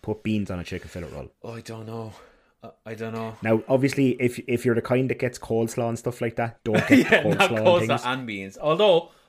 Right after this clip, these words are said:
Speaker 2: although I've,
Speaker 1: Yeah.
Speaker 2: I've had that multiple times in barbecue places, and that's better than you think.
Speaker 1: Yeah. But I'm telling you, try beans on a chicken fillet roll if you get the opportunity.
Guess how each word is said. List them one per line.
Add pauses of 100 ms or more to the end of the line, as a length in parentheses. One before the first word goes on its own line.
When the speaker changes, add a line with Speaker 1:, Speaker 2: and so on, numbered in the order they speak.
(120)
Speaker 2:
although
I've,
Speaker 1:
Yeah.
Speaker 2:
I've
had
that
multiple
times
in
barbecue
places,
and
that's
better
than
you
think. (1300)
Speaker 1:
Yeah. (360)
But
I'm
telling
you,
try
beans
on
a
chicken
fillet
roll
if
you
get
the
opportunity.